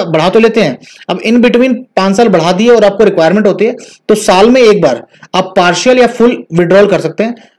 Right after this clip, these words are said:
पर एक ही बार कर सकते हैं, इसको ध्यान रखिएगा। दूसरी बार आप जाएंगे दोबारा आपको नहीं मिलेगा, अगले साल आप उसका विड्रॉल कर सकते हैं। पर विड्रॉल क्या होगा, वो जो आपने deposit amount कर रखा है, interest इसमें से विड्रॉल नहीं होता है।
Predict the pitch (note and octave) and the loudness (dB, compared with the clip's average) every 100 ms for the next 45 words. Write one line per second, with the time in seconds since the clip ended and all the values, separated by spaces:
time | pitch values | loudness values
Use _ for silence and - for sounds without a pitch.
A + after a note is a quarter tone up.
0 | _ - G#3 G3 A3+ C4 A#3 G#3+ G3+ - | _ -2 -2 0 0 0 0 0 -2 -4
1 | - A#3+ A3+ - A#3 F3 D#3 C#3 C#3 C#3 | -6 -6 -4 -2 -2 0 -4 -4 -4 -4
2 | C#3+ F3+ A#3 A3 G#3+ F#3 F3 G#3 A#3+ F#3 | -4 -4 0 2 2 2 0 0 0 2
3 | F3 F#3+ F#3+ F3+ D#3 E3 E3 A3+ - - | 0 0 -2 -4 -2 -2 -2 -4 -10 -20
4 | - F3+ G3 A#3 A3+ F#3+ F3 F#3 D#3+ C3 | -8 -2 2 2 2 0 0 -2 -2 -2
5 | C3+ B2+ A2+ - B2 A#2+ - - _ G3 | -4 -4 -8 -6 -6 -6 -14 -20 _ 0
6 | F#3 F3+ F#3 A3 G#3+ A3 A3+ B3+ - _ | 2 2 4 2 4 2 2 -4 -12 _
7 | D#3+ F3 A3+ B3 G3+ F#3+ E3+ F#3+ F3 D#3+ | -2 0 0 0 0 2 0 0 0 -2
8 | C#3+ C3 B2 C3 C3+ E3+ E3+ A3 G#3+ G3+ | -2 -6 -4 -6 -4 -4 -2 -2 -2 -2
9 | G#3 A3 F#3+ F#3 A3 D#3+ D3 B2 A#2+ A#2 | -2 -2 -2 0 -2 -2 -4 -4 -4 -4